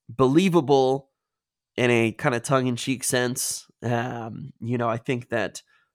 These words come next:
Poor Things is probably somewhere where a lot of people would go with this as well, just because they had some pretty funky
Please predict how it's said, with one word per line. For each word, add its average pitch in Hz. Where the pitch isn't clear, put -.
Poor 175
Things 127
is 110
probably 123
somewhere 123
where 107
a 107
lot 107
of 123
people 120
would 107
go 107
with 107
this 104
as 107
well, 123
just 117
because 107
they 107
had 110
some 98
pretty 98
funky 110